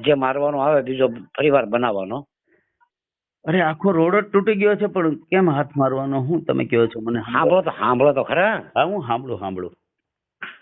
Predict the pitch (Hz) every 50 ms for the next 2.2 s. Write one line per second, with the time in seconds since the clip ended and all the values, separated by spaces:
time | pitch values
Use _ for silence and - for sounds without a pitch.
0 | - - - _ _ _ _ _ 104 101 113 131 151 185 185 170 175 175 - 202
1 | 220 - 170 175 170 185 185 165 135 131 143 156 180 214 208 - - _ _ -
2 | 110 120 120 107